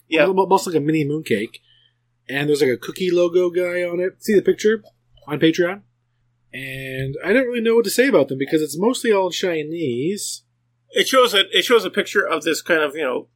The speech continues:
Speaker 1: thick cookie, um,
Speaker 2: Creamy thing with cranberries in it.
Speaker 1: Yeah,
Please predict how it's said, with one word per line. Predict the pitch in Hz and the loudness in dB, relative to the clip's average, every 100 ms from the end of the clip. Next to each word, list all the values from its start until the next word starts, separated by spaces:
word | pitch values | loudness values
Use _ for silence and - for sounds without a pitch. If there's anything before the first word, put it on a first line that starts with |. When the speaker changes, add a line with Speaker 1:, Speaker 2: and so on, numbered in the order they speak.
| _ _ - | _ _ -2
Speaker 1:
thick | 226 - - _ _ | -2 -2 -12 _ _
cookie, | - 185 - 170 160 160 160 | 0 0 2 -2 0 -2 -6
um, | 151 139 | -2 2
Speaker 2:
Creamy | 190 185 185 | 4 4 2
thing | 170 180 | 2 2
with | 156 - | 2 -2
cranberries | - 165 151 127 113 | 0 2 4 4 4
in | 113 | -2
it. | 95 | -2
Speaker 1:
Yeah, | 170 | 0